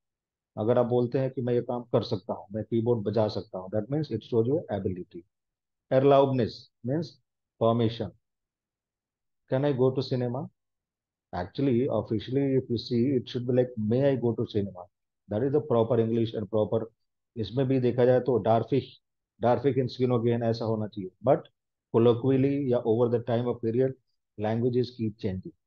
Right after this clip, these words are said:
फाइन, उसके फंक्शंस, वर्ड्स के फंक्शंस चेंज होते रहते हैं। So can का भी इस्तेमाल इंग्लिश में भी कर लेते हैं और können का इस्तेमाल जर्मन में भी कर लेते हैं परमिशन के लिए, अलाउनेस के लिए, राइट? So that was second application। Third is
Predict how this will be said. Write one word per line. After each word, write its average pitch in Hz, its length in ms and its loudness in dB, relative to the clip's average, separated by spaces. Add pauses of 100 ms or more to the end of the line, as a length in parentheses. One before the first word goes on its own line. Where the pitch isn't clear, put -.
(240)
फाइन, 135 280 -2
उसके 113 200 -4 (100)
फंक्शंस, 117 520 -2 (240)
वर्ड्स 110 240 2
के 127 100 0 (100)
फंक्शंस 110 400 -4
चेंज 117 220 2
होते 101 220 0
रहते 90 280 -6
हैं। 85 60 -12 (460)
So 165 140 2 (220)
can 113 260 0
का 113 100 2
भी 117 100 2
इस्तेमाल 117 440 -2 (120)
इंग्लिश 104 260 -2
में 120 100 2
भी 117 80 4
कर 117 100 2
लेते 113 300 4
हैं 165 180 0 (360)
और 107 100 -4 (160)
können 127 300 0
का 123 360 0
इस्तेमाल 127 480 2 (480)
जर्मन 120 340 4
में 120 100 2
भी 117 120 2
कर 117 100 -2
लेते 107 300 2
हैं 190 140 -6 (440)
परमिशन 98 400 -6 (100)
के - 60 -12
लिए, 82 160 -18 (280)
अलाउनेस 101 560 -4
के 90 60 -10
लिए, 87 140 -14 (120)
राइट? 151 240 -2 (340)
So 143 220 -6
that 131 200 0
was 139 160 -4
second 113 340 -4
application। 92 480 -12 (120)
Third 139 240 2
is 170 100 -8